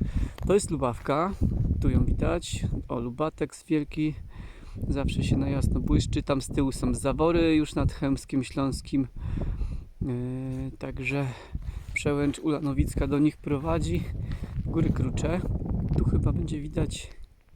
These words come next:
Jest kiepska pogoda i kiepska widoczność, ale to jest rezerwat przyrody Kruczy Kamień. E, no i w zasadzie tu możecie sobie zobaczyć jeszcze tak.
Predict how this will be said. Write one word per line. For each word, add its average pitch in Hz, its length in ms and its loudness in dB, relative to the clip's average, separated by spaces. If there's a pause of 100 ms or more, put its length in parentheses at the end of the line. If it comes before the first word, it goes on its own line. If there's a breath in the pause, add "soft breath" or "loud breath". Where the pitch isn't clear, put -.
(580 loud breath)
Jest - 400 -6
kiepska 208 340 -2
pogoda 180 380 2
i 151 40 0
kiepska 160 380 -2
widoczność, 147 480 0
ale - 180 4
to 180 120 4
jest 165 180 2
rezerwat 151 520 6
przyrody 139 520 4 (400 loud breath)
Kruczy - 400 4
Kamień. 139 600 4 (1500 loud breath)
E, 156 260 2
no 156 160 2
i 185 100 0
w 160 40 -8
zasadzie 175 480 -2
tu 170 100 2
możecie 165 340 0
sobie 143 240 -4
zobaczyć 147 460 2
jeszcze - 260 6
tak. - 200 4